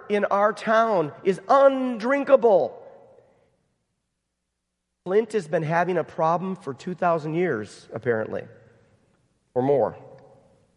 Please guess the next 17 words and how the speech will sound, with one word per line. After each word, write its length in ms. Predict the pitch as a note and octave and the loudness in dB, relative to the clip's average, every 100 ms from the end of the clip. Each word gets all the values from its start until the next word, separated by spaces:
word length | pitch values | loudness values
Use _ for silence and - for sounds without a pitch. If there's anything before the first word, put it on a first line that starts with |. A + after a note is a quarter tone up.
| _ _ _ _ _ _ _ _ _ _ _ _ | _ _ _ _ _ _ _ _ _ _ _ _
He 80 | A#3 | 4
goes 340 | G3 A#3+ A#3 A3+ | 8 8 8 2
and 120 | G3 | -4
throws 360 | A3 A#3 A3+ | 0 2 2
some 120 | - G3+ | -2 -8
salt 460 | - A3+ A3+ A3 | -2 2 2 0
into 200 | A3+ F#3 | -4 -2
the 100 | G3+ | -2
water. 500 | G3 G#3+ G#3+ F#3+ D3 - - - - _ _ _ _ _ _ | 2 2 4 2 0 -6 -20 -20 -20 _ _ _ _ _ _
In 60 | D#3+ | -6
the 80 | E3 | -2
name 260 | F3 F3+ | 0 0
of 100 | E3 | 0
the 80 | C#3+ | 2
Lord, 300 | D#3 E3+ D#3+ | 4 6 6
it's 140 | C#3+ - | 2 -8
cleansed. 760 | - F3+ D3+ A#2 A2 G2+ - | -8 -2 0 -2 -4 -12 -20